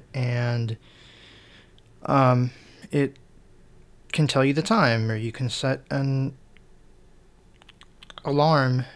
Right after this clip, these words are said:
Um, now, you may have heard it in my demos because I have it installed and I didn't turn it off before I started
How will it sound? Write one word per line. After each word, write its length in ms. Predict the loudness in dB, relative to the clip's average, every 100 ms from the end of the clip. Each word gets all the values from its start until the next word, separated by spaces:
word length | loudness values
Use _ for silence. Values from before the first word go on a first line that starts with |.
| -20 -20 _
Um, 540 | -4 -2 0 0 -2 -6 -12 -20 -20 -18 -2
now, 120 | 2
you 160 | 2 4
may 120 | 2
have 120 | 2
heard 200 | 2 2
it 140 | 2 0
in 220 | 0 0
my 280 | 2 0 0
demos 520 | 0 2 2 2 -2
because 320 | -6 -4 -2
I 100 | 0
have 320 | 0 0 -2 -2
it 160 | -4
installed 540 | -4 -4 -2 0 0 0
and 80 |
I 60 | 0
didn't 260 | 0 -2 -4
turn 180 | -2
it 80 | 0
off 400 | 0 0 0 -4 -14
before 260 | -10 -6
I 200 | -4 -6
started 840 | -8 -10 -10 -4 -2 -2 -4 -6